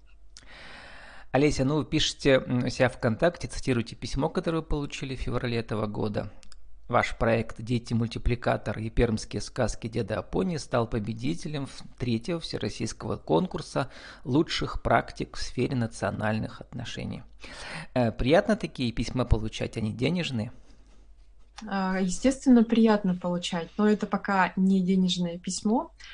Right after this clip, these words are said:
Speaker 2: это просто дополнительная регалия к нам, к нашей работе. Я надеюсь, что она, а, поможет нам, а, привлекать эти деньги, а, например, участием в грантах,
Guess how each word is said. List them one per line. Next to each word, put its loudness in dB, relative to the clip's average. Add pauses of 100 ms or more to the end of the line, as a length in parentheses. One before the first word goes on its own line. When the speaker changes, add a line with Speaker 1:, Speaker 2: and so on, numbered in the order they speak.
(340)
Speaker 2:
это -2
просто 2
дополнительная 6
регалия 6 (760)
к -14
нам, 10
к -2
нашей 8
работе. 6
Я 8
надеюсь, 6
что 0
она, 6
а, -2
поможет 6
нам, 2
а, -6 (120)
привлекать 0
эти -10
деньги, 8 (720)
а, 0
например, 4
участием -2 (200)
в -18
грантах, -4